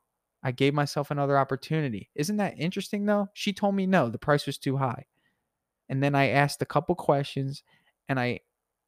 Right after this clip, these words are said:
educated her on what the experience is gonna look like. I helped separate myself, and now I have the potential for a yes. So kinda asking a question here, obviously rhetorical. If she tells me no again,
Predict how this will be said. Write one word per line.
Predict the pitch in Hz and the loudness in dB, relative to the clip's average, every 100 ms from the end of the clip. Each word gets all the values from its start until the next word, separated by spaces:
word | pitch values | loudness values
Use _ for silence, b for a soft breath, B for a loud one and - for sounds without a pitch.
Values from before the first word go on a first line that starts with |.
| _ _ | _ _
educated | 139 156 170 - 151 147 | 0 2 0 0 2 2
her | 139 135 | 2 2
on | 135 131 | 2 2
what | 143 139 | 2 0
the | 131 | -4
experience | 127 - 156 151 151 - | -6 -4 0 2 0 -2
is | 131 | -8
gonna | 120 117 | -6 -6
look | 117 - | -8 -6
like. | 123 120 - b b - | -4 -4 -8 b b -6
I | |
helped | 127 147 - | 2 2 2
separate | - 156 156 139 | 2 2 4 4
myself, | 123 123 - 127 123 - b - | 4 0 2 0 0 -6 b -4
and | 139 131 | -2 2
now | 135 147 | 4 6
I | 139 | 6
have | 135 135 | 4 -2
the | |
potential | 143 - 147 143 139 | -6 -4 -2 -2 -4
for | - 127 | -2 -2
a | |
yes. | 120 123 120 - - - _ _ _ _ _ _ _ _ | 0 -2 -2 -10 -16 -20 _ _ _ _ _ _ _ _
So | - - 139 131 123 - _ _ _ _ | -4 6 6 6 4 -4 _ _ _ _
kinda | - 156 | -2 0
asking | 139 143 - 135 | 2 0 -2 -6
a | 127 | 0
question | 175 190 - 135 | 2 2 0 -2
here, | 135 123 120 _ _ | 0 0 -2 _ _
obviously | - 120 123 123 | -10 -8 -6 -6
rhetorical. | 117 - 127 135 175 - _ _ _ _ _ _ _ _ _ _ _ - | -8 -4 -2 -2 -4 -10 _ _ _ _ _ _ _ _ _ _ _ -12
If | |
she | - 135 | -6 0
tells | 156 160 | 4 4
me | 151 | 4
no | 147 143 135 | 2 4 4
again, | 123 143 165 123 120 | 2 2 4 2 -6